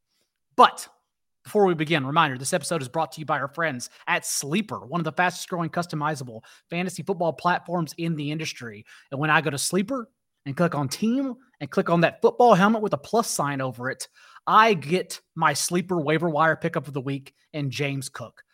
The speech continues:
because Devin Singletary had not played less than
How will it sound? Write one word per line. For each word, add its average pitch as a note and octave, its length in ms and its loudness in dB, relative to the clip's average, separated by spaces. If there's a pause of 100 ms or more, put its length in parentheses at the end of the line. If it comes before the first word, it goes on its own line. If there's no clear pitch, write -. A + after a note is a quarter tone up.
(120)
because D#3 240 0
Devin G3+ 340 4
Singletary C3+ 720 -4 (160)
had E3+ 160 -2
not G#3+ 240 4
played E3 480 -2 (260)
less F3 180 0
than D3 140 -2